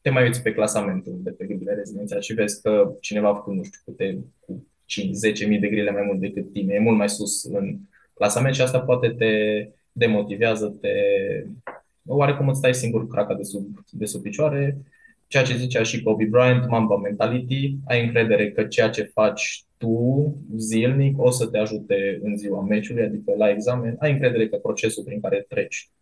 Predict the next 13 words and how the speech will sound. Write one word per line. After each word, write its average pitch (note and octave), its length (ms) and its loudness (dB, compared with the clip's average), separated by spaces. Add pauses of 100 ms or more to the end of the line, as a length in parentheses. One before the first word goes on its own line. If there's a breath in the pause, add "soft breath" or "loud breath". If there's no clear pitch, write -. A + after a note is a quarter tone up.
tu C3 480 -2 (200 loud breath)
îți A#2 200 -2
este A2 300 0
ție G2 500 0 (340)
specific, A#2+ 580 -2
îți G#2+ 140 -2
este G#2+ 200 -2
unic C3 520 2
și A#2 360 -6 (120)
poate A2 240 -2
să G2+ 140 -8
dea G#2+ 140 2
rezultate G#2 640 -2